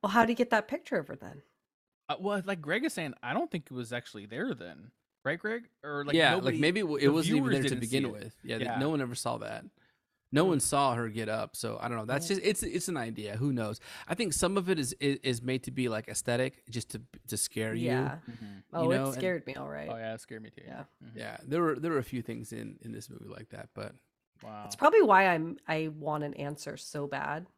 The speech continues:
Speaker 1: That's how I get.
Speaker 2: <laughs>
Speaker 1: I think a lot of people are like that. When something scares you that
Speaker 2: Mm-hmm.
Speaker 1: much, you, like, need to know. It's your way of controlling the
Speaker 2: Mm-hmm.
Speaker 1: situation and controlling your fear
Speaker 3: Right.
Speaker 1: and the emotion is, like, "I,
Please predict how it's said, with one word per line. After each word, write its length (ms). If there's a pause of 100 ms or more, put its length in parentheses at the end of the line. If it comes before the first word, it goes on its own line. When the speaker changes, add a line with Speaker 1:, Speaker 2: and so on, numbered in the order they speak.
Speaker 1:
That's 180
how 140
I 120
get. 340
Speaker 2:
<laughs> 40
Speaker 1:
I 80
think 180
a 40
lot 140
of 80
people 200
are 120
like 220
that. 220
When 140
something 420
scares 560
you 360 (140)
that 100
Speaker 2:
Mm-hmm. 80
Speaker 1:
much, 340
you, 120
like, 360 (320)
need 380
to 120
know. 760 (220)
It's 100
your 100
way 120
of 120
controlling 560
the 40
Speaker 2:
Mm-hmm. 80
Speaker 1:
situation 580
and 120
controlling 580
your 120
fear 460
Speaker 3:
Right. 60
Speaker 1:
and 120
the 60
emotion 520
is, 180
like, 160
"I, 140